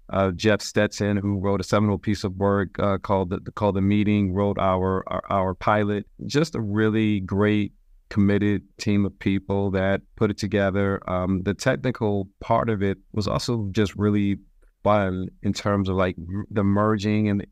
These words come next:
intersecting. And when we got into editing and playing with that and the music and just times we go to Malcolm, times we go to Martin,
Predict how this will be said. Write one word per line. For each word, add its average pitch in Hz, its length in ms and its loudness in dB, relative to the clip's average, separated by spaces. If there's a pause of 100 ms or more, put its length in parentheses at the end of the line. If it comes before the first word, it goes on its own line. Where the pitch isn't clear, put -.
intersecting. 107 680 2
And 104 140 2
when 104 80 2
we 104 100 0
got 98 200 2
into 98 160 -2 (100)
editing 104 560 2
and 92 160 0 (500)
playing 110 300 2
with 104 140 -2
that 104 260 2
and 104 100 -2
the 101 60 -2
music 104 500 0
and 101 120 -2
just 104 280 -4 (540)
times 107 400 0
we 110 60 -2
go 107 120 2
to 104 80 0
Malcolm, 104 560 2
times 104 260 -2
we 107 60 -4
go 107 120 0
to 104 60 -2
Martin, 101 520 0